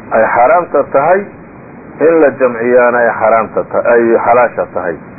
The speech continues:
Timihii marka in la wada daayo iyo in la wada xiiro, oo timihii oo dhan lagu camimo ama xiirrimada ama xiirrimaad la'aan waa xalaal, in la kala farqiyo oo qaarna la qa-, la xiiro, qaarna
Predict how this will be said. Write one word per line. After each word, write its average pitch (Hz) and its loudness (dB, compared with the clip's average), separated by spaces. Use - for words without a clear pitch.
Timihii 151 2
marka 147 0
in 127 2
la 117 4
wada 107 2
daayo 107 0
iyo 127 -4
in 143 4
la 120 4
wada 101 0
xiiro, 104 4
oo 185 2
timihii 139 0
oo 131 4
dhan 131 2
lagu 131 2
camimo 120 0
ama 113 0
xiirrimada 127 2
ama 120 0
xiirrimaad 110 2
la'aan 127 2
waa 110 2
xalaal, 147 2
in 139 0
la 113 2
kala 117 0
farqiyo 131 -2
oo 131 2
qaarna 131 0
la 123 2
qa-, 113 2
la 101 -2
xiiro, 127 4
qaarna 117 2